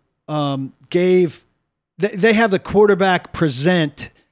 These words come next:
the, re-present the game plan on Friday. Like, "Okay, we've worked on this all week, and here's what it is."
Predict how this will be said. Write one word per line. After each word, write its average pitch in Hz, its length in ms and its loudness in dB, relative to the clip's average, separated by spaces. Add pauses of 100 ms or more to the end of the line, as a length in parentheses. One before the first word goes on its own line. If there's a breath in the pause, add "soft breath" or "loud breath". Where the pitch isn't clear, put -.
(180)
the, 143 540 -2
re-present 180 840 0
the 160 60 -6
game 151 340 -2
plan 110 420 -10
on 135 160 -6
Friday. 156 560 -4 (420)
Like, 143 280 -4
"Okay, 170 240 2
we've 147 200 -2
worked 170 240 0
on 160 120 -2
this 156 160 -2
all 147 120 0
week, 147 240 -2
and 127 120 -6
here's 147 260 -2
what 135 220 -4
it 127 80 -6
is." 117 320 -6